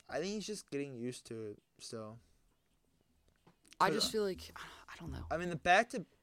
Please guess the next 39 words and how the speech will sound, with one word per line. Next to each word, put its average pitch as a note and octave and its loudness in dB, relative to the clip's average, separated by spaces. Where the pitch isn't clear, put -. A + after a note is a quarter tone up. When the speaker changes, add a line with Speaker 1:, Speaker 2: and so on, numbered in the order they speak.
Speaker 1:
uh, C3 -6
game G#3+ -2
th-, - -18
game E3+ -2
four D3 -6
and D3+ -4
game C3+ -6
th-, - -16
game D#3 -6
three D3+ -8
and D3+ -8
game C3+ -8
four, C3 -4
he C#3 -4
was A#2+ -4
great. A2 -6
But D#3 2
it D#3 -2
feels G#3+ 4
like A#3+ -4
those A#3+ 2
two C4 6
games, F#3 4
though, F3+ -2
the - -2
other D#3 4
ones, G3 0
it's C#3 -2
been, D#3+ -2
like, C3+ 0
really, C3+ 2
like, A#2 0
just - -4
up - -10
and C#3 -2
down, G#2+ -6
really, A2 -10
for - -12
him. A2 -12